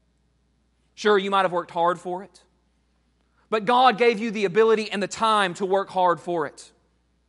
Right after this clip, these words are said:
All that we have is God's, and it is on loan to us. And God will hold us accountable for what we do with what He has given us.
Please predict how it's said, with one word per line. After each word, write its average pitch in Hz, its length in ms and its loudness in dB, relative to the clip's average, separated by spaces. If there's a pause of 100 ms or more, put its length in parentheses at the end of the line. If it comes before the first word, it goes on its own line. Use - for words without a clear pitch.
(520)
All 294 520 10
that 262 220 4
we 269 180 -2
have 220 760 4 (460)
is 240 280 -2
God's, 190 920 4 (160)
and 247 120 0
it 254 120 2
is 226 240 2 (160)
on 254 260 2
loan 220 1120 2 (160)
to 233 220 0
us. 226 840 2 (3250)
And 143 120 -14
God 185 240 2
will 175 80 -4
hold 185 200 -4
us 170 120 -10
accountable 175 480 -6
for 160 120 -12
what 170 200 -6
we 165 100 -10
do 170 260 -4
with 147 140 -8
what 151 140 -6
He 156 80 -10
has 135 120 -12
given 120 260 -16
us. - 280 -20